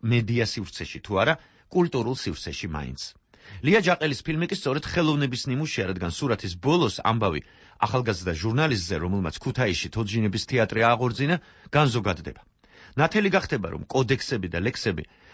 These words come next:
არის ფილმი მომავალ პოლიტიკოსზე, იმ ადამიანზე, რომელმაც ხვალინდელი საქართველო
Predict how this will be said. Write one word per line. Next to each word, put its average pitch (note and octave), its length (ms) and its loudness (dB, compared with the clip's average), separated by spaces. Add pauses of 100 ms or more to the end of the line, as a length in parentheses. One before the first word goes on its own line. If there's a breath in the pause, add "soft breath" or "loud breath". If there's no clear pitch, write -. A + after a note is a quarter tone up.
არის E3 260 4
ფილმი D3+ 340 -2
მომავალ C3 540 4
პოლიტიკოსზე, - 720 -2 (400 soft breath)
იმ A#2 160 4
ადამიანზე, G#2+ 540 2 (260 soft breath)
რომელმაც F#3+ 400 4
ხვალინდელი B2+ 560 0
საქართველო G#2 520 -4